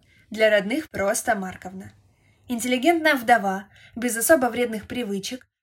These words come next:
достаточно интересная брюнетка постбальзаковского возраста, разносторонне увлеченная, знаток живописи и литературы,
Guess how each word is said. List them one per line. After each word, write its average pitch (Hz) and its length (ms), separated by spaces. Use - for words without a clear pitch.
достаточно 269 580
интересная 277 560
брюнетка 262 540
постбальзаковского 254 1000
возраста, - 680
разносторонне 294 800
увлеченная, 269 840
знаток 269 380
живописи 220 520
и 277 120
литературы, 240 760